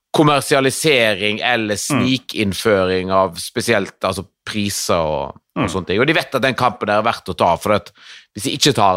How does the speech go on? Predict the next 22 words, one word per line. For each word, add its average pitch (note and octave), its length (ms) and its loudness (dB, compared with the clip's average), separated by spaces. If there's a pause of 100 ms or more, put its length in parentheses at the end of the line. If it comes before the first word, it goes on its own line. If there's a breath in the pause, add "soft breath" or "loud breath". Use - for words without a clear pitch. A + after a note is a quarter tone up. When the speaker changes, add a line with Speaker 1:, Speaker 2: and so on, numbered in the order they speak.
Speaker 1:
den, D#3+ 140 0
så - 580 -4
taper G2+ 260 0
de. - 60 -8 (1080)
Speaker 2:
Og E3+ 100 4
det E3 300 6
store D3+ 460 4
supporterorganet C#3 1300 0
Schwarzgelb D3 960 0
D C#3 200 4
E, D3+ 240 4 (240)
så C#3 160 -6
Schwarz - 600 -4 (240)
med B2 420 -4 (800 loud breath)
A A#2+ 220 4
T A#2 300 0
Z, - 400 -4
Speaker 1:
Mm. G#2+ 200 0
Speaker 2:
ikke G#2+ 220 -4
Schwarz A2+ 600 -2 (100)
som, A#2+ 260 -6
eh, A#2 360 -4